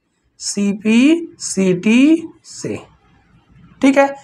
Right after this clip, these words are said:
क्योंकि हमने आपको बताया है, जब कभी त्रिभुज सर्वांग सम हो जाते हैं, तो उनके सभी भाग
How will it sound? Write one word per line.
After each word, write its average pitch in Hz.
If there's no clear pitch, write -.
क्योंकि 185
हमने 220
आपको 240
बताया 220
है, 226
जब 233
कभी 185
त्रिभुज 196
सर्वांग 165
सम 240
हो 208
जाते 175
हैं, 214
तो 247
उनके 226
सभी 240
भाग 208